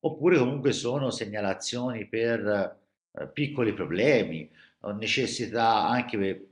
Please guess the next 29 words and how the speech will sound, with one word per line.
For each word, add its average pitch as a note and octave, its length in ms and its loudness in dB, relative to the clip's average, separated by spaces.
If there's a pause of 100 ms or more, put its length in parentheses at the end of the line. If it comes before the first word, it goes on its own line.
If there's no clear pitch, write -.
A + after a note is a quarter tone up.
(280)
minimali, A#2+ 680 -2
che - 260 -18
quindi A#2+ 560 -2 (240)
attraverso C3+ 840 0 (260)
un F#2+ 300 -12
social, - 640 2
ad - 120 -20
esempio D2+ 380 -10
era, B1+ 460 -4
in - 120 -20
questo - 220 -10
caso F2 220 -4
era F#2 100 -4
Twitter, E3 920 2 (220)
avevano B2 380 2
una G2+ 140 -4
soluzione D3+ 500 -4
molto D3+ 400 0
più A#2+ 160 -6
veloce C3+ 520 2
rispetto D3+ 680 -2
al F2+ 260 -6
tradizionale, G#2+ 920 -4 (320)
eh, - 200 -8
telefono. C#3 460 2
Perché? G2 320 -2
Perché E2 280 -10
se - 200 -6
io D3+ 440 0